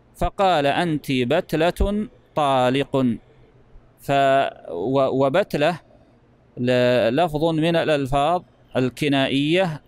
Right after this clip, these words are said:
الظاهرة. فجاءت إلى عمر رضي الله عنه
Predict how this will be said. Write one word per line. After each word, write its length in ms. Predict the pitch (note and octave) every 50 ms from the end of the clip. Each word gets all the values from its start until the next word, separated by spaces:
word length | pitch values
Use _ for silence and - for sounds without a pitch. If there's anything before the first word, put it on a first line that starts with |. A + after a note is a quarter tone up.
| -
الظاهرة. 680 | D#3 D3+ D3 D#3+ G#3 G#3 E3+ C3+ B2+ B2 A2+ G#2+ G2+ - - _ - - _ _ _ _ _ _ _ - - - - - - - - - - - - - - - - - - - - -
فجاءت 540 | - E3 D#3 D3+ F#3+ A#3 A#3+ A3+ G#3+ - G#3
إلى 140 | F#3 E3+
عمر 580 | E3 D3+ C#3 D#3+ F3+ E3+ D#3+ D3+ D3 C#3+ D3 E3+
رضي 220 | E3 D3 D3 C3+
الله 360 | C3 C3 C3 C#3+ C#3+ C3+ C3 B2
عنه 220 | A#2 B2 A#2+ G#2